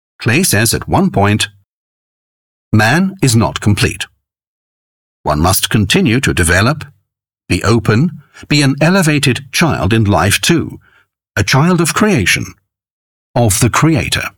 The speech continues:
The forgetful angel is one of the most expressive and magical angels in Klee's work. He draws the angel's face with three lines, its eyes,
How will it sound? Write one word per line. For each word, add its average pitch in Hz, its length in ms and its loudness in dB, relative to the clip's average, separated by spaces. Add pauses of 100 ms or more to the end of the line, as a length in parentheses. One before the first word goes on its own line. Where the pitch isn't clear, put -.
(1200)
The 135 400 2
forgetful 151 640 0
angel 131 500 -2 (300)
is 131 160 0
one 180 160 4
of 180 80 2
the 170 80 2
most 135 320 2
expressive 135 760 0 (240)
and 110 320 0
magical 131 600 2
angels 98 680 0
in 123 180 2
Klee's 76 400 -2
work. - 400 -2 (1600)
He 147 100 2
draws 143 380 2
the 78 120 0
angel's 95 400 2
face 131 380 0
with 120 240 -2 (180)
three 185 380 0
lines, - 680 -4 (800)
its - 280 -6
eyes, 107 500 0